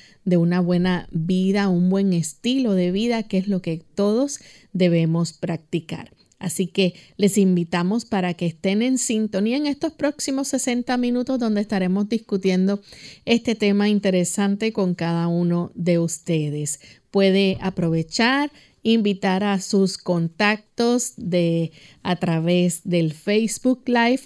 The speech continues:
aquellos que nos siguen por esta plataforma, denle like o me gusta y pueden también compartirlo o darle share a todos sus contactos.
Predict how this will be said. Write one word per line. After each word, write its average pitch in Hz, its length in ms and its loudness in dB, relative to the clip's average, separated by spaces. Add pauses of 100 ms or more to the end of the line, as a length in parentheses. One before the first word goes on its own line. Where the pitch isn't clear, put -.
aquellos 175 380 0
que 190 120 -2
nos 170 160 0
siguen 180 380 2
por 170 180 -2
esta 170 240 -4
plataforma, 233 920 -2 (420)
denle 180 640 2 (180)
like 180 600 0 (120)
o 165 180 -4
me 151 160 -4
gusta 247 560 0 (200)
y 214 220 0
pueden 185 400 2
también 180 560 -2 (320)
compartirlo 214 960 2
o 185 80 2
darle 175 320 0
share 190 680 0
a 175 180 -8
todos 170 400 0
sus 170 340 -4
contactos. 160 1000 -8